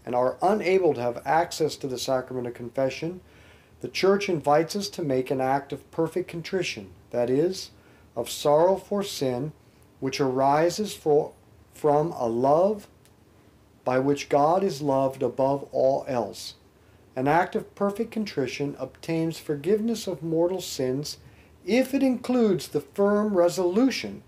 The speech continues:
to have recourse to sacramental confession as soon as possible." So what should we do? Every day,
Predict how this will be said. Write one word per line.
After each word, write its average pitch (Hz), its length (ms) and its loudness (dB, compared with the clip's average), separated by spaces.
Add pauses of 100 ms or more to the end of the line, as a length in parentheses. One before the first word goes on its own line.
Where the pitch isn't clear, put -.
(500)
to 131 80 -4
have 139 320 2
recourse 151 880 0
to 135 100 -12
sacramental 143 680 0
confession 151 800 -4
as 147 180 0
soon 160 320 -2
as 180 120 -2
possible." 196 640 -4 (1900)
So - 160 -4
what 127 240 2
should 170 200 -4
we 170 120 0
do? 180 400 2 (920)
Every 147 400 0
day, 120 520 -2